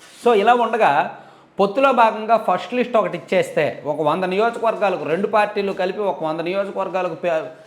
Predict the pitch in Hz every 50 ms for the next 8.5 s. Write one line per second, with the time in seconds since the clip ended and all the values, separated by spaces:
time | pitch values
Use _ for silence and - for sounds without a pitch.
0 | - - 135 143 165 226 233 - 233 220 190 - - 196 226 240 233 233 226 226
1 | 202 180 - 160 180 170 170 156 156 151 151 - 170 151 131 110 - - - -
2 | - _ - 196 214 226 220 220 208 208 202 165 170 190 226 240 247 240 233 240
3 | - - - 190 190 202 202 - 202 196 - - - 175 165 151 160 156 156 160
4 | 147 117 - - - - - - - 196 202 185 165 175 196 - - - - -
5 | - - 180 190 - - - 220 202 185 175 175 170 190 220 240 233 240 214 208
6 | 208 208 202 196 190 190 190 180 - 175 180 202 - - 170 165 175 175 175 175
7 | 175 160 151 147 123 - 147 123 104 - - - 92 - - - - - 175 180
8 | 220 226 233 233 214 175 190 214 240 -